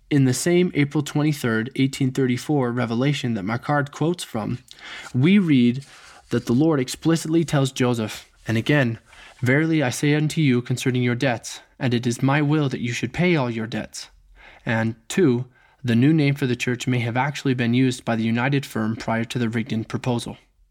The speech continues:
More than a half century after the eighteen thirty-four name change to Church of the Latter-day Saints, and less than a year before his death, the only surviving member of the three witnesses, David Whitmer,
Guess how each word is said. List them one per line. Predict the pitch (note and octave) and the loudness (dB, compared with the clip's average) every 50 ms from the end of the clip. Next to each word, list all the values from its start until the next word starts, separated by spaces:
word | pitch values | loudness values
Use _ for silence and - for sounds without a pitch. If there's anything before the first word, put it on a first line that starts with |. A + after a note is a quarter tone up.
| _ _ _ _ - - - - - - - - - | _ _ _ _ -20 -20 -20 -20 -20 -20 -20 -20 -12
More | - - B2+ C#3 D#3+ | -4 0 0 0 2
than | - F#3+ E3+ | 2 0 0
a | C#3 | 0
half | A2+ B2 C#3 C#3 C#3 | 0 0 0 -2 -2
century | - - C#3+ A#2+ A2+ - - A2 G#2+ A#2 - | -4 -4 -4 -4 -4 -4 -4 -2 -2 -2 -2
after | - G#2+ A2 - - - | -2 -4 -6 -6 -6 -6
the | G#2+ A2 - | -6 -4 -2
eighteen | A#2+ C3+ C3 - - - E3 D#3+ D3+ | -2 -2 -2 -2 -2 -2 -2 0 0
thirty-four | C#3+ - D3+ C#3 C#3+ C#3+ C#3 - C#3 B2+ A#2+ A#2 | -2 -2 -2 0 0 -2 -2 -2 -2 -2 0 0
name | B2 C3+ D3+ D#3 C#3+ | 0 0 -2 -2 -2
change | - - A2 G2 F#2+ G2+ A2 - - - | -2 -4 -4 -4 -4 -4 -6 -8 -10 -10
to | - - G#2+ G2+ G2+ G2 G2+ G#2+ - - - - - - - | -6 -4 -2 -2 -2 -2 -6 -8 -12 -18 -20 -20 -20 -12 -8
Church | - - D#3+ D#3+ C#3+ - | -4 -2 -2 -2 -2 -4
of | C#3+ A#2+ | -6 -4
the | A2 A2+ | -2 -2
Latter-day | A2 A2+ A2+ A2 A2 G#2 G2+ G2 F#2+ | 0 0 0 -2 -2 -4 -6 -6 -6
Saints, | G2+ - - D3 C3 G#2+ G#2 G#2 - - - - - _ _ - _ _ _ | -8 -6 -6 -4 -4 -4 -6 -8 -10 -12 -16 -18 -18 _ _ -20 _ _ _
and | B2+ B2 A#2 | -4 -2 0
less | B2+ C#3 D#3 E3+ - | 0 0 0 -2 -4
than | - - C3+ A#2 | -4 -4 -2 -2
a | A2 G#2+ A2+ B2+ | 0 0 0 0
year | D3 D#3 | 0 0
before | D3 B2+ A#2+ - - B2 A#2 | -2 -6 -8 -6 -4 -4 -2
his | A#2 A#2 G#2 - | -2 -2 -4 -4
death, | - C3+ B2+ G#2 G2+ - - - - _ _ _ - - - - - - - - - - - | -2 -2 0 0 -2 -6 -12 -18 -20 _ _ _ -20 -20 -20 -20 -20 -20 -20 -20 -20 -6 -2
the | C3+ C3+ - | -2 0 0
only | D#3+ F3+ G3 G3+ G3 | 0 2 2 2 2
surviving | - - - D3+ C#3 C#3+ D3 D3 C#3+ D3 C#3+ C3 | 0 0 -2 0 2 2 2 0 0 0 -2 0
member | A#2+ A#2 A2 G#2+ A2 A2 | 0 0 -2 -2 -2 -2
of | A2 A2+ | -4 -4
the | B2 A2 | -6 -8
three | - - - C3 B2 | -8 -4 -2 -2 0
witnesses, | A#2 C3 C3 - - - A#2 - A2 G2+ G2+ G#2 - - - _ _ _ _ | 0 -2 -4 -4 -6 -8 -6 -4 -4 -4 -4 -4 -6 -10 -16 _ _ _ _
David | - C3 C3+ C3+ D3+ D3 | -2 -2 0 0 0 -2
Whitmer, | - B2 A#2 G#2 - F#2 G#2 G2+ G#2 A2 | -2 -2 -4 -4 -2 -4 -4 -4 -4 -6